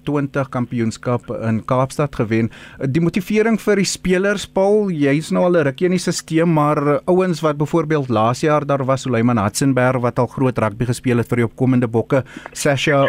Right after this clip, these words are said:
Mkamazulu en, ehm, Kainan Moody, almal nog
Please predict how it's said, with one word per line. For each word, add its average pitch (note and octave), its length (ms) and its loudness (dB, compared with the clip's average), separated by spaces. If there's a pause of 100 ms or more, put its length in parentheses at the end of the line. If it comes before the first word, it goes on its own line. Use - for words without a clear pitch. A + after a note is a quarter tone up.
Mkamazulu B2 880 2
en, B2+ 240 2
ehm, B2 180 2
Kainan D#3+ 380 2
Moody, C#3+ 440 2 (280)
almal G3+ 240 2
nog F#3+ 200 0